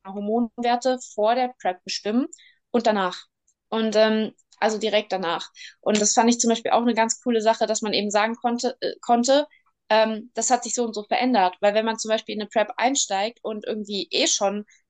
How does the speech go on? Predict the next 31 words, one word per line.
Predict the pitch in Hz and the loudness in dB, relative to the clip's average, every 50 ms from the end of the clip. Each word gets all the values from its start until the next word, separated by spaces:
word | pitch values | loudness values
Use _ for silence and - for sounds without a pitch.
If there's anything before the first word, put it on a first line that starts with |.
| _ | _
viel | _ - 247 240 247 240 | _ -2 0 0 0 0
zu | 233 - - 226 214 214 202 202 190 - _ _ _ - 202 - | 0 -4 -4 -2 -4 -4 -4 -4 -6 -8 _ _ _ -20 -18 -2
wenig, | - 214 226 214 208 202 196 - - - - | 0 0 0 2 0 -2 -4 -6 -12 -14 -4
was | - 208 208 208 | -4 -4 -2 -2
weiß | 202 - - | -4 -4 -2
ich, | 185 214 202 - - 240 | -4 -4 -4 -6 -6 -6
Östrogen, | 226 - - 220 208 214 214 208 | -6 -4 -4 -2 0 2 2 2
Testosteron, | 202 - 226 - - 208 - 220 202 196 208 208 208 202 202 196 202 | 0 -2 -4 -4 -4 -4 0 0 0 2 4 4 4 4 2 -2 -2
keine | - 233 214 202 196 | -2 -2 0 0 0
Ahnung, | 240 233 220 190 - _ _ _ _ _ _ _ _ - - | 0 -2 -2 -6 -10 _ _ _ _ _ _ _ _ -8 -4
oder | - 214 202 - | -2 0 2 2
auch, | 165 208 - - - - | 2 2 0 -2 -4 -2
ähm, | 190 202 202 208 202 202 - - - _ _ _ _ _ _ _ _ - | 0 0 0 -2 -6 -10 -14 -18 -20 _ _ _ _ _ _ _ _ -4
Schilddrüsenhormone | - - 277 269 254 214 220 208 196 214 214 202 196 202 202 196 202 | -2 -2 0 -2 -2 -4 -6 -4 -4 -4 -4 -2 -2 -2 -2 -2 0
hat, | 208 208 254 - - - _ _ _ _ _ | 0 0 0 0 -2 -10 _ _ _ _ _
dann | - 226 226 | -2 -2 0
kann | 240 247 254 | 2 2 4
man | 262 254 247 | 6 6 6
es | 240 233 - 247 | 4 4 2 2
nicht | 247 254 - 254 | 2 2 2 -4
auf | 247 - | -4 -4
die | - 233 | -2 0
Wettkampf-Prep | 247 - - - 247 262 - - - - - - | 0 0 -2 -4 -8 -10 -10 -10 -10 -8 -6 -4
schieben. | - - 196 185 180 170 - - _ _ | -6 -6 -6 -8 -12 -14 -16 -18 _ _
Also | - - 226 233 | -6 -4 -2 -2
dann | 240 240 | 0 2
war | 254 247 247 | 2 0 0
vorher | - 262 262 240 202 | 0 -2 -2 -2 -2
schon | - - 190 190 | -4 -8 -8 -8
irgendwas | - 196 202 185 180 185 196 - - - - - _ _ _ _ | -6 -6 -4 0 0 0 0 0 -4 -8 -10 -14 _ _ _ _
nicht | - 214 214 - - - - | -2 0 0 0 -4 -8 -14